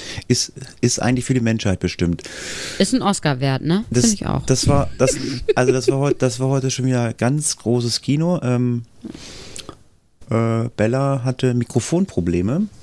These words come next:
Speaker 1: Kennt jeder,
Speaker 2: Hm.
Speaker 1: äh, Podcaster wahrscheinlich, also Hörer vielleicht nicht so, aber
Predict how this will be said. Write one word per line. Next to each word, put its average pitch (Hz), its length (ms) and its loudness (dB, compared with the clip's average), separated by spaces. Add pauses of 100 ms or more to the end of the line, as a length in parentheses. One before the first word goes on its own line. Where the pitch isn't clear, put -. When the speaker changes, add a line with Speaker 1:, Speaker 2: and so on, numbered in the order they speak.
(840)
Speaker 1:
Kennt 123 240 2
jeder, 123 300 2
Speaker 2:
Hm. 151 100 2
Speaker 1:
äh, 110 160 2
Podcaster - 600 0
wahrscheinlich, 95 500 0
also 87 280 2 (460)
Hörer 107 260 2
vielleicht 92 320 0
nicht 123 120 0
so, - 180 0
aber 113 200 2